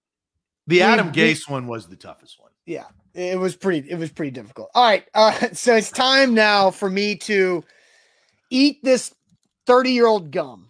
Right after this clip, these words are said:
Speaker 2: and I'm not
Speaker 1: Well, Austin, let me stop you there, because unfortunately, or fortunately for you,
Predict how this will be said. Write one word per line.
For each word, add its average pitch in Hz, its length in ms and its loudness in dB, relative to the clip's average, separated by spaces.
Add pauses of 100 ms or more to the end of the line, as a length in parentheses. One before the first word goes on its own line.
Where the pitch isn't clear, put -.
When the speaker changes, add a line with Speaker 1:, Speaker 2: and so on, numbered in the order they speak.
(100)
Speaker 2:
and 180 160 -10
I'm 202 140 -8
not 226 240 2
Speaker 1:
Well, 156 160 -2
Austin, 175 600 -2 (120)
let 151 140 -14
me 143 80 -14
stop 117 420 -10
you 98 100 -16
there, 69 280 -20 (600)
because 117 720 -10 (140)
unfortunately, 110 1300 -8 (220)
or 113 160 0
fortunately 117 760 -2
for 92 260 -10
you, 120 540 -2